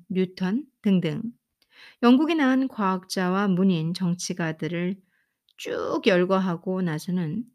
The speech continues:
직업상 어쩔 수 없기라도 하듯 그 위인들보다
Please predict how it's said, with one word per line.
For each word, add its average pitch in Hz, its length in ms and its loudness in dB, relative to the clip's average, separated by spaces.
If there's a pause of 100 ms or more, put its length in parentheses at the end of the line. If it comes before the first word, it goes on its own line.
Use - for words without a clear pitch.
(400)
직업상 294 580 0
어쩔 220 420 0
수 254 340 -2
없기라도 196 680 0
하듯 190 420 -2 (300)
그 240 340 4
위인들보다 247 920 0